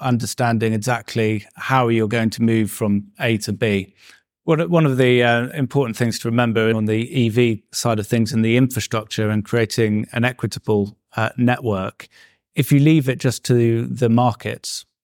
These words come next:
to create the infrastructure, then there's gonna be holes in that network as well. So, uh, government funding, federal funding is absolutely vital, and it'll absolutely play a, a huge part in creating an equitable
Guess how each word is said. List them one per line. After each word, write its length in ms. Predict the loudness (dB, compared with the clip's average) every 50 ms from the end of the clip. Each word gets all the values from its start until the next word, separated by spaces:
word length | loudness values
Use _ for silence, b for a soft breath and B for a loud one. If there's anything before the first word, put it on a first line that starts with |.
| _ _ _ -10 -8
to 100 | -8 -8
create 420 | -6 -4 -2 0 0 0 -2 -2
the 140 | -2 0 2
infrastructure, 800 | 2 0 -2 -4 -6 -6 -8 -8 -8 -10 -8 -8 -8 -8 -8 _ b b b b b b b
then 260 | -4 0 2 2 4
there's 160 | 2 2 0
gonna 240 | 0 0 0 0 0
be 320 | -2 0 0 0 0 -2 -4
holes 560 | -4 -2 0 0 0 0 -2 -4 -6 -8 -12 _ _ -4
in 160 | -2 0 2 2
that 340 | 0 -2 -6 _ -14 -14 -10 -6
network 720 | -4 -4 -4 -2 -4 -4 -4 -4 -4 -8 -12 -20 -20 _ _ -10 -6
as 200 | -6 -6 -4 -2
well. 280 | -2 0 0 0 -2
So, 320 | -4 -2 -2 0 0 0 -2 B B B B B B B B
uh, 120 | -2 -2
government 440 | 0 2 0 2 2 0 0 0 -2
funding, 500 | 0 2 2 4 4 2 0 -2 -6 -12 _ _ _ _
federal 360 | -14 -2 0 0 0 0 -4 -6
funding 520 | -2 -2 0 0 0 0 -2 -4 -6 -8 -8
is 120 | -6 -4
absolutely 420 | -4 -6 -6 -6 -8 -6 -4 -4 -4
vital, 580 | -2 0 0 0 0 -2 -4 -8 -6 -8 -10 -14 _ _ _ _ -16 -8
and 180 | -6 -4 -2 0
it'll 180 | 0 2 2 0
absolutely 500 | 0 -2 -8 -4 -2 -2 0 -2 -4 -8
play 300 | _ -2 0 2 2 2
a, 60 | -2 -6 -10 -10
a 100 | -8 -8
huge 400 | -8 -6 -2 0 0 0 0 -4
part 320 | -4 -2 -2 0 0 -2 -6 B B B B B B
in 80 | -12
creating 400 | -4 0 0 0 0 0 -2 -2
an 80 | -2 -2
equitable 680 | -2 -4 -4 -8 -8 -8 -8 -8 -4 -2 -2 -2 -4